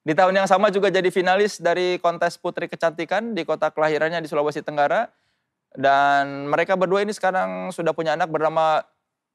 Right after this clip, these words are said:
nanti kita harus tanya nih, ngejanya nih, takut salah. Tulisannya sih Juan Gianluca Leonardo Wage.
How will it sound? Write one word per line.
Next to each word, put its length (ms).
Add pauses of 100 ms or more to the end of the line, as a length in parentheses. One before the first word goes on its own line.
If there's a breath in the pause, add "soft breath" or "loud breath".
nanti 240
kita 240
harus 80
tanya 240
nih, 260
ngejanya 380
nih, 160
takut 240
salah. 320 (240)
Tulisannya 400
sih 240
Juan 640
Gianluca 840
Leonardo 800
Wage. 400